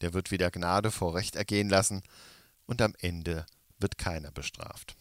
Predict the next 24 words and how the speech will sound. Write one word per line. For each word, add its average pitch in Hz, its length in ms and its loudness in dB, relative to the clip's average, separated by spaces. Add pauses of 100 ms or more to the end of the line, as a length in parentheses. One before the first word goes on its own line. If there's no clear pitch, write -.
(1800)
Ich 127 120 6
hatte 143 160 8
Ihnen 110 220 2
ja 101 100 10
letzten 107 360 6
Monat 104 440 6
schon 90 240 0
von 87 260 -4
Jona 92 440 2
erzählt, 80 540 -2 (680)
der 98 100 4
mit 104 180 -2
Gott - 260 2
schimpft, - 580 2
weil 82 160 0
Gott 95 200 0
sich - 240 -4
erbarmt 95 580 2
und 92 140 -4
die 92 80 -2
Drohung 101 440 2
nicht 80 280 -8
wahr 85 200 0
macht. 98 360 -2